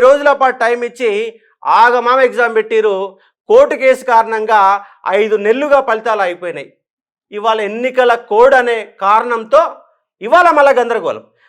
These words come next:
మీరు ఎగ్జామ్లు పెట్టడం గందరగోళమే, నియామకాలు గందరగోళమే. ఎన్నికలు వస్తున్నాయని చెప్పేసి ఇవాళ నియామకాలను ఆగమాగం చేస్తున్నారు. ముందుగాల డిఎల్ ఎందుకు నింపరు?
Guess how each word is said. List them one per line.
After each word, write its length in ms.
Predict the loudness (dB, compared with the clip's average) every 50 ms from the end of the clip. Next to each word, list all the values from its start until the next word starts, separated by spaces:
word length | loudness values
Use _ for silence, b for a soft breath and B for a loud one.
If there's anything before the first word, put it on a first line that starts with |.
| _ _ -6
మీరు 140 | 0 2 2
ఎగ్జామ్లు 400 | 0 2 2 2 4 4 4 2 2 0
పెట్టడం 280 | 0 0 0 -2 0 2 0
గందరగోళమే, 640 | 2 4 4 4 4 4 4 4 2 2 0 0 -2 -2 -6 -10 -16 _ _ _ _ -8 -4
నియామకాలు 560 | 0 2 2 2 2 2 2 2 4 4 4 4 2
గందరగోళమే. 640 | 2 4 4 2 4 2 2 0 0 -2 -6 -10 -14 _ _ _ _ _ _ _ _ _ _ _ _ _ _ _ -2 0 0
ఎన్నికలు 400 | 0 0 2 2 2 4 4 2 2 0 b b b b b b b _ _ _ 0 0
వస్తున్నాయని 520 | 0 2 2 0 2 2 2 0 2 2
చెప్పేసి 320 | 0 0 0 -2 -4 -4 -2 -2
ఇవాళ 180 | 0 0 2 0 0 0
నియామకాలను 640 | 0 0 2 2 0 0 0 0 0 0 0 0 0 2 2
ఆగమాగం 440 | 2 2 0 0 0 0 0 -2 -2 -2 -2
చేస్తున్నారు. 480 | -2 -2 -2 -4 -4 -2 0 0 -2 -2 -6 b b b b b _ -6
ముందుగాల 420 | -4 -4 -2 2 2 4 4 4 4 4 4 4 2 0 -2 -6 B B B _ -12
డిఎల్ 260 | -2 0 2 4 4 2
ఎందుకు 200 | 0 -2 -4 -6 -8
నింపరు? 280 | -6 -4 -4 -4 -6